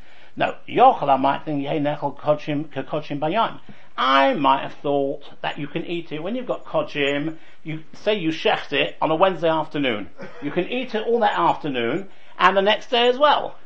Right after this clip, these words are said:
In certain cases, shlomim, you can eat it the day after as well. But you've got the day and you've got the night. So I might have thought here as well, with the Korban Pesach, remember they could offer the Korban Pesach from Chatzos onwards.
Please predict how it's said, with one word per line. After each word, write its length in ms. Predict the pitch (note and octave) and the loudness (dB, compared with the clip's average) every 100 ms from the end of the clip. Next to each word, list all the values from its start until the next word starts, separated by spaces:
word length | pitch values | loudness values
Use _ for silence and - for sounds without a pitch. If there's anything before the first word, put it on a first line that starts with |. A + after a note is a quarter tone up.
| - | -12
In 80 | - - - - | -12 -12 -12 -6
certain 240 | G3 F3+ | -4 -2
cases, 320 | F3 F3+ D3 | -2 -2 -4
shlomim, 380 | - F3 F#3+ F3+ | -6 -2 0 0
you 100 | D#3 | -2
can 140 | F3 D#3+ | -2 -4
eat 160 | D3 | -4
it 40 | D3 | -8
the 60 | |
day 120 | - | -2
after 340 | F3 F3 - F#3+ | 0 -2 -2 -4
as 100 | G3 | 2
well. 320 | C#4 G#3+ - - - - - | 4 4 2 -10 -12 -12 -8
But 140 | - | -4
you've 140 | D#3 D3 | -4 2
got 180 | - - | 2 2
the 80 | |
day 480 | - D3+ C#3 G#3 - - - - - | 0 4 6 4 0 -6 -12 -4 2
and 280 | A3 A3 | 2 2
you've 100 | A3 | 0
got 100 | A#3+ | -4
the 60 | A#3+ | 0
night. 220 | C4+ - | -2 0
So 100 | E3 | 0
I 100 | F3+ | 2
might 220 | A#3 C4+ | 6 6
have 100 | G3+ | 4
thought 260 | - G3+ E3+ | 0 0 0
here 220 | A3 G#3+ | -2 0
as 120 | E3 E3 | 0 4
well, 640 | A3 A3 G3+ D#3+ A#2 - - - | 8 10 12 10 6 0 -10 -8
with 80 | E3+ | -2
the 80 | D#3+ | 0
Korban 340 | - A#3+ F3+ | 4 4 4
Pesach, 440 | F3+ F3+ - D#3 - | 0 -2 2 0 2
remember 280 | F#3 G#3 D3+ | -2 -2 0
they 160 | G#3+ | 0
could 160 | A3 F3 | 0 -2
offer 200 | G#3 - | -2 -2
the 80 | B2+ | -6
Korban 320 | - F3+ C#3 | -6 -6 -6
Pesach 540 | B2 C3 - C#3+ E3 - - - - | -4 -4 0 0 0 -4 -12 -12 0
from 220 | A3 A3+ | 4 4
Chatzos 540 | - G#3 - A3 G#3+ - | 2 0 2 4 2 6
onwards. 460 | A3 C#3+ F#2 - | 6 6 0 -4